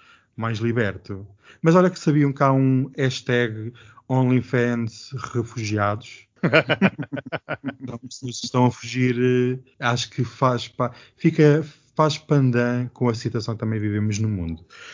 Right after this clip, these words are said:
Speaker 1: Mas eu tenho aqui, o melhor vai, vai ficar para o fim, é sempre.
Speaker 2: Hum.
Speaker 1: Mas eu tenho aqui duas notícias, umas queridíssimas celebridades em Portugal. Vocês sabem que Portugal é muito requisitado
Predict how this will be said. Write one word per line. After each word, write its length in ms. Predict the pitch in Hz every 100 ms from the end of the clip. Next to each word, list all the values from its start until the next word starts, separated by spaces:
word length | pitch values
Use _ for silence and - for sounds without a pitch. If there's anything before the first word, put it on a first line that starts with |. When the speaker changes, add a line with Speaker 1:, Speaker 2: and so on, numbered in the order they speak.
| - - _
Speaker 1:
Mas 720 | 127 123 113 107 104 - -
eu 120 | -
tenho 200 | 131 120
aqui, 460 | 117 - 104 95 98 127 - _ _ -
o 100 | 147
melhor 300 | 147 151 156
vai, 180 | 131 123 -
vai 140 | - 113
ficar 220 | - 110
para 120 | -
o 40 | 117
fim, 220 | - 95
é 100 | 101
sempre. 440 | 92 - 90 87 87 - _ -
Speaker 2:
Hum. 140 | 107 120
Speaker 1:
Mas 120 | 113
eu 60 |
tenho 180 | - 127
aqui 160 | 120 - _ _ _
duas 340 | 127 131 131 117
notícias, 640 | 117 117 101 98 101 92
umas 460 | 117 117 117 107 - _ _ _
queridíssimas 1080 | - 143 127 131 131 - 117 104 98 95 -
celebridades 960 | - 131 139 123 127 110 107 104 98 107
em 120 | 117
Portugal. 600 | - - 107 101 90 85
Vocês 320 | 87 90 110
sabem 300 | 98 98 101
que 120 | 101 -
Portugal 400 | - 107 101 104
é 40 |
muito 200 | 107 107
requisitado 920 | - - 107 110 - 101 101 98 104